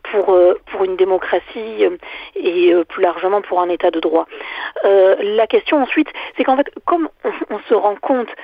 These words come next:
qu'il y a aussi une, une présomption d'innocence qui n'existe quasiment plus, hein, aujourd'hui,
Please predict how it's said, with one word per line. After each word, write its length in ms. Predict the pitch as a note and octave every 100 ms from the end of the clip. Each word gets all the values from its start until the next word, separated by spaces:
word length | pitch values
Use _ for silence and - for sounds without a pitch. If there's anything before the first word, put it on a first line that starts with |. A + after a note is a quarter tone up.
| - -
qu'il 40 | -
y 20 |
a 20 |
aussi 160 | D#3+ -
une, 220 | F3 B3 -
une 260 | F#3+ D#3+ D#3+
présomption 400 | - F3 E3 F#3
d'innocence 480 | E3+ G3 A#3+ C#4+ A3 -
qui 120 | F3
n'existe 380 | E3 D#3+ - F3+ E3 D3+ G3+ -
quasiment 400 | D#3+ E3 E3+ F3+
plus, 320 | - C#4 C4
hein, 80 | G#3
aujourd'hui, 520 | F#3+ F#3+ A3+ -